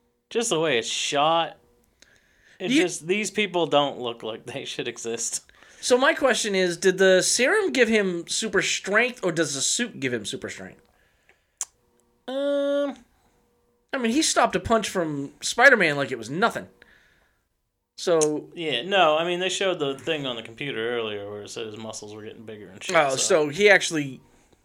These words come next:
Speaker 2: gained strength, like, s-,
Speaker 1: Yeah, he's
Speaker 2: so
Speaker 1: basically the same level as Spider-Man.
Speaker 2: Ah, okay. All right. So the super serum gave him, like, a <laughs> Captain America boost.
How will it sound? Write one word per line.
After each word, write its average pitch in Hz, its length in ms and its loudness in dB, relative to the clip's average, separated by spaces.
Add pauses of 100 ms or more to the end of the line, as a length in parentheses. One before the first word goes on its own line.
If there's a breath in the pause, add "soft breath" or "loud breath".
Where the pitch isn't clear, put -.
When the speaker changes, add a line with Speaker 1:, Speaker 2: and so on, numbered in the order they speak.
Speaker 2:
gained 147 300 2
strength, 143 320 -2
like, 117 120 -6
s-, - 160 -10 (300)
Speaker 1:
Yeah, 170 120 0
he's 113 140 -2
Speaker 2:
so 127 140 0
Speaker 1:
basically 120 600 2
the 101 240 -16
same 107 320 -6
level 110 340 -10
as 113 60 -10
Spider-Man. 120 500 -6
Speaker 2:
Ah, 107 60 -6
okay. - 300 -12 (120)
All - 80 -14
right. - 240 -14 (640)
So 110 280 -8
the 101 260 -10
super 190 280 -8
serum 117 380 -6
gave 127 220 -6
him, 139 60 -12
like, 123 180 -6
a 110 340 -6 (560)
<laughs> - 520 -16
Captain - 340 -4
America 143 320 -4
boost. 120 460 -10